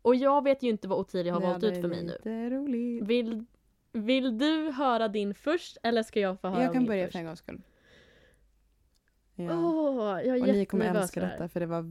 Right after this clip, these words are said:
Speaker 2: väldigt populärt. Var det den här som
Speaker 1: Nej.
Speaker 2: ställdes nästan mest av alla? Så glöm inte följa Säg aldrig aldrig, eller Sag aldrig aldrig på Instagram, för det är
Speaker 1: Mm.
Speaker 2: där vi skriver upp alla utmaningar. Eh,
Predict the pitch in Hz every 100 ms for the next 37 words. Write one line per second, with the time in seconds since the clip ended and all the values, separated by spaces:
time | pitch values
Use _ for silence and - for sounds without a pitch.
0 | 175 180 185 180 170 180 - 175 180 165
1 | 190 202 202 180 233 220 202 160 156 -
2 | 170 - 175 190 - 175 175 165 175 180
3 | - 196 220 226 214 202 208 202 190 -
4 | 185 180 175 175 170 175 196 233 - 185
5 | 175 165 165 170 170 165 165 165 165 165
6 | 160 165 240 - 175 170 170 165 165 165
7 | 165 - 170 165 175 185 _ 170 165 -
8 | 165 - - 170 170 180 254 - _ _
9 | _ _ 185 175 175 165